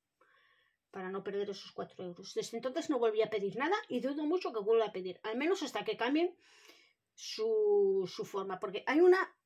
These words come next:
parte, aquí no la veis, no, no se puede apreciar, ahí que pone ga-, a ver,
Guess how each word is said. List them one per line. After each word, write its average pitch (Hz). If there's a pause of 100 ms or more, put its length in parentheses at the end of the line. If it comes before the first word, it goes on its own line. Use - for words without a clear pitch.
(380)
parte, 302
aquí 214
no 254
la 208
veis, 226 (140)
no, 208 (680)
no 208
se -
puede - (100)
apreciar, -
ahí 208
que 214
pone 233
ga-, 226
a 208
ver, 247